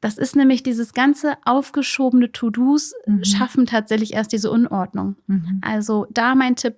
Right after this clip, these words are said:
Speaker 1: klare Entscheidungen treffen.
Speaker 2: Mhm.
Speaker 1: Ein-, Entscheidungen nicht aufschieben.
Speaker 2: Mhm.
Speaker 1: Unordnung entsteht durch aufgeschobene Entscheidungen.
Speaker 2: Ja.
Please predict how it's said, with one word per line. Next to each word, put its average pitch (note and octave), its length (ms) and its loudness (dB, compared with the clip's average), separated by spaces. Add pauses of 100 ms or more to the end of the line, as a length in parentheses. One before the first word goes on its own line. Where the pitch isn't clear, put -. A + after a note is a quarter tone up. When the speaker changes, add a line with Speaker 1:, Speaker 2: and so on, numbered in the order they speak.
(160)
Speaker 1:
klare A3+ 500 0
Entscheidungen G3+ 680 0
treffen. G3+ 380 -6 (180)
Speaker 2:
Mhm. F#3 80 -2
Speaker 1:
Ein-, B3 260 4
Entscheidungen B3 500 2
nicht C4+ 340 2
aufschieben. G3 520 0 (460)
Speaker 2:
Mhm. B3+ 60 2
Speaker 1:
Unordnung C4 420 4
entsteht B3 380 0
durch G#3 220 -10
aufgeschobene G#3+ 640 -2
Entscheidungen. G#3 600 -4 (120)
Speaker 2:
Ja. G3+ 240 -2